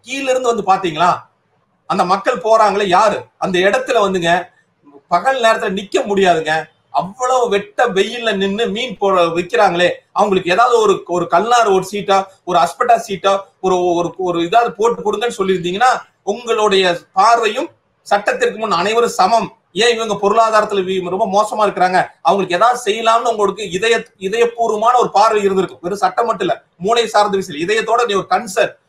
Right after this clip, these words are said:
ஒரு அக்கறை, கரிசனை வரும். அப்ப உங்களுக்கு என்ன கரிசனை இருக்கு? அப்ப நீங்க இதெல்லாத்தையும் தூக்கிட்டு இதான், இது, இது, இது, இது, இதுதான் அசிங்கம் அப்படின்னா, அப்ப இந்த வளர்ச்சி யாருக்கான வளர்ச்சி?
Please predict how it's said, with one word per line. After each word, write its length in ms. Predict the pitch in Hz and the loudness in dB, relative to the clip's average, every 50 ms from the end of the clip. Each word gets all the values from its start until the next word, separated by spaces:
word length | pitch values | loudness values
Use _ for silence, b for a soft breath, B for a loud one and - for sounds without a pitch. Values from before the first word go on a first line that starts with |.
| _ _ | _ _
ஒரு 120 | 175 170 | 0 2
அக்கறை, 380 | 160 170 165 - - 254 233 - | 2 2 0 -2 -2 -2 0 0
கரிசனை 300 | - 185 202 196 - 208 | -2 -2 -4 -4 -2 -2
வரும். 200 | 202 170 156 - _ _ _ _ _ | -2 -2 -4 -6 _ _ _ _ _
அப்ப 160 | - 190 214 | -6 -2 0
உங்களுக்கு 320 | 196 202 - 466 - - 294 | 0 0 0 -2 -2 -2 -2
என்ன 160 | 415 285 277 - | -4 -4 -4 -4
கரிசனை 340 | 214 - 240 - 277 226 220 | -4 -6 -6 -8 -6 -4 -4
இருக்கு? 440 | 196 180 180 208 226 226 - _ _ _ _ _ _ _ _ _ _ _ _ _ _ _ _ _ _ _ | -2 -2 -2 -4 -4 -4 -8 _ _ _ _ _ _ _ _ _ _ _ _ _ _ _ _ _ _ _
அப்ப 220 | - 196 196 285 240 | -4 -4 -2 -2 -2
நீங்க 300 | 208 214 202 190 202 202 | -4 -4 -2 0 0 0
இதெல்லாத்தையும் 400 | 220 240 262 277 - 285 247 185 | 2 2 0 0 -2 -4 -10 -10
தூக்கிட்டு 340 | 247 247 240 202 233 - 277 254 220 | -12 -12 -12 -12 -12 -10 -10 -6 0
இதான், 180 | 220 247 247 | 2 2 2
இது, 220 | 240 220 226 - - | 2 0 -2 -4 -4
இது, 120 | 214 - | -8 -10
இது, 180 | - 214 220 214 | -6 -6 -6 -6
இது, 220 | 226 220 220 226 226 | -4 -6 -8 -8 -8
இதுதான் 520 | - 202 202 214 202 226 285 302 208 202 202 | -6 -6 -6 -2 0 2 2 2 2 0 0
அசிங்கம் 380 | - 262 - 254 254 214 190 | -4 -6 -6 -4 -2 -2 -2
அப்படின்னா, 460 | 165 165 156 156 180 220 220 - - _ _ _ _ _ _ _ _ _ _ _ _ _ _ _ _ _ _ _ _ _ - | -4 -4 -2 0 0 0 0 -2 -8 _ _ _ _ _ _ _ _ _ _ _ _ _ _ _ _ _ _ _ _ _ -4
அப்ப 120 | 202 - 240 | -2 -2 -4
இந்த 160 | 240 233 - - | -4 0 0 2
வளர்ச்சி 380 | 202 214 233 269 285 277 294 330 | 2 2 2 2 0 -2 -2 0
யாருக்கான 500 | 214 196 233 254 254 262 262 254 233 220 | 2 4 4 2 2 0 2 2 2 4
வளர்ச்சி? 360 | 196 196 202 190 - - | 4 2 2 0 -2 -6